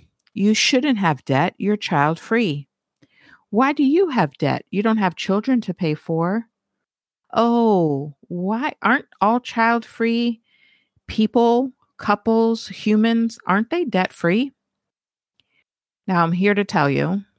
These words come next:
that that's not correct. So let's raise our hand again.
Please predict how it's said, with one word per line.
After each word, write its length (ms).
that 200
that's 280
not 220
correct. 600
So 360
let's 280
raise 300
our 140
hand 340
again. 500